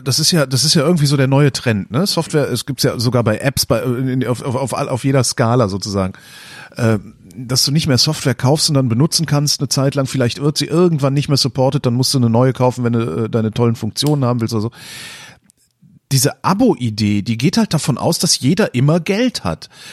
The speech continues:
Und das ist doch scheiße. Ich meine, ich, eventuell, weißt du, dann, dann, dann, ich, heute habe ich Geld für eine, für eine Lightroom-Box-Version für, keine Ahnung, was die kostet, zweihundert Euro, dann kaufe ich mir die und kann die die nächsten zehn Jahre benutzen und kann fröhlich vor mich hin fotografieren,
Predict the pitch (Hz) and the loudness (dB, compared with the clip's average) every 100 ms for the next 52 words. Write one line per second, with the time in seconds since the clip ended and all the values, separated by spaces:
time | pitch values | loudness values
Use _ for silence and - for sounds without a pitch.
0 | - 117 127 185 165 - 196 240 - 110 | -6 -2 0 0 0 0 0 0 0 0
1 | 151 160 135 - 156 151 160 185 156 156 | -2 -4 -6 -8 -6 -2 0 0 0 0
2 | 190 - - - - 160 190 151 139 151 | -2 -6 -20 -16 -2 0 2 0 0 -4
3 | 131 135 - - 151 - - 123 160 202 | 0 -2 -2 -10 -10 -4 -2 2 4 4
4 | 175 151 156 185 175 160 143 160 139 127 | 0 2 2 2 2 -2 -2 -2 0 0
5 | 123 117 - 151 123 147 - 175 160 170 | 0 0 0 0 0 0 0 0 2 2
6 | 175 - 143 127 120 117 90 127 127 - | 0 0 2 2 2 0 2 2 2 0
7 | - 123 160 - 113 107 95 135 180 185 | 0 0 0 0 2 2 2 2 2 0
8 | - - - 123 - 127 143 123 101 82 | -4 -16 -4 -4 2 2 2 0 -2 -6
9 | 76 107 131 160 123 113 127 - - 113 | -6 -4 0 0 2 4 2 0 -4 -6
10 | - 143 143 120 127 123 110 143 - 143 | -2 0 2 2 2 2 2 2 0 -4
11 | 120 131 131 82 110 - 139 139 131 113 | -2 -2 -2 -6 -10 -2 0 0 0 0
12 | 147 170 120 104 - 120 | 0 -2 0 0 0 -2